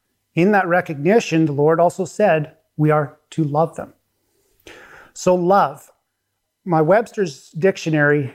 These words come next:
gives this definition. Love is a feeling of strong attachment that is induced by that which delights or commands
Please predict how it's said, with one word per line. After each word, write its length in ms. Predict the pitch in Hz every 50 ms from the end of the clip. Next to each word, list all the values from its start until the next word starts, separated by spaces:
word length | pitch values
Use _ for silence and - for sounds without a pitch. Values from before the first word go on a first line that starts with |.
| _ _
gives 220 | 170 165 147 120
this 220 | - 160 160 - -
definition. 720 | - 151 135 - - 139 131 120 - - 190 175 151 135
Love 580 | 131 151 180 196 175 156 156 175 175 - _ _ _ _ _ _ _ _ _ _ _ _ _ _ _ -
is 140 | 156 147
a 60 | 156 147
feeling 720 | - - - - 185 202 226 202 180 165 160 175 202 165
of 140 | 160 131 -
strong 640 | - - - - - - 160 165 160 170 190 202 220
attachment 880 | 233 208 - - - - 185 180 165 - - - 139 131 - - - - _ _ _ _ _ _ _ _ _ _ _ _ _ _
that 200 | - 151 151 151
is 260 | 156 151 - - _ -
induced 880 | 190 165 156 147 123 - 185 208 208 170 165 165 160 - - - _ _ _ -
by 200 | 139 147 139 135
that 440 | 127 139 143 156 170 202 214 -
which 280 | 165 143 - - - -
delights 880 | 156 131 - 151 139 135 135 143 143 170 208 220 - - - - - _ _ _ _ _ _ _ _ _ _ _ -
or 80 | 151
commands 800 | 139 - - 147 143 147 160 170 165 143 139 139 135 139 -